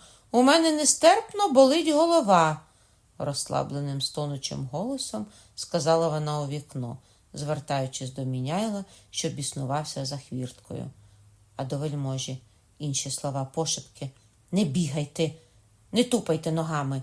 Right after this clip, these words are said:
чутно. Аж надіньте ж то шаровари, адже це непристойно, зрозумійте".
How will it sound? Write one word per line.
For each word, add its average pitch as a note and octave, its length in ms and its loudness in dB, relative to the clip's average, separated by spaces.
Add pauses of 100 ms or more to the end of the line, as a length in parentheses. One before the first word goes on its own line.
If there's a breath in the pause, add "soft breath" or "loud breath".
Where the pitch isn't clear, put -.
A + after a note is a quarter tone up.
(140)
чутно. D3 520 2 (1400)
Аж D#3+ 180 -4
надіньте E3 440 -2
ж - 140 -4
то F3+ 60 -4
шаровари, F3+ 720 0 (400 loud breath)
адже F3 240 -2
це G3 160 -2
непристойно, C#3+ 760 -2
зрозумійте". F#3 720 -2